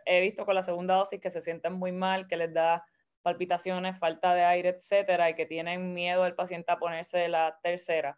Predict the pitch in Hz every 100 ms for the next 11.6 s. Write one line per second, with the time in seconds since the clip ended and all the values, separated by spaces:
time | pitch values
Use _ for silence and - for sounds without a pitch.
0 | _ - 151 170 156 156 147 147 - _
1 | _ _ _ _ 170 180 170 180 202 196
2 | 196 202 196 196 190 185 185 196 180 170
3 | 160 180 190 190 214 208 170 156 - _
4 | _ _ 180 - 214 226 220 226 240 220
5 | 214 175 170 175 190 196 202 202 214 208
6 | 226 226 185 208 208 190 185 170 170 160
7 | 160 160 185 185 190 190 185 185 196 202
8 | 185 160 156 160 170 185 190 185 165 175
9 | 175 160 180 180 170 165 170 175 160 -
10 | 190 202 190 165 160 170 180 180 165 160
11 | 190 180 170 190 220